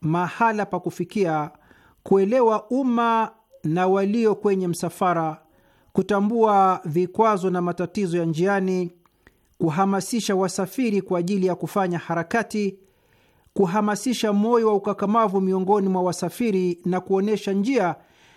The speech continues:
na vilevile vile kuongoza msafara ni sehemu ya maana ya neno Al-Hadi katika utamaduni wa Kiislamu. Imamu Al-Hadi alayhi salam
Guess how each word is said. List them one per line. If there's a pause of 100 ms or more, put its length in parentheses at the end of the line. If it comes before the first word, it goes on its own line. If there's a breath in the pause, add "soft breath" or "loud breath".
(120)
na
vilevile
vile
kuongoza
msafara
ni
sehemu
ya
maana
ya
neno
Al-Hadi (460 soft breath)
katika
utamaduni
wa
Kiislamu. (880 soft breath)
Imamu
Al-Hadi
alayhi
salam